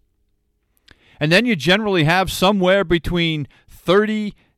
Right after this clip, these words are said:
a-, and forty seconds between plays.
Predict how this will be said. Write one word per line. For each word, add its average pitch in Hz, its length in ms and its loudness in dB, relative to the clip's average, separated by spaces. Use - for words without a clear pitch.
a-, - 240 -12
and 135 160 -4
forty 196 440 2
seconds 190 560 -4
between 175 520 0
plays. 139 680 -2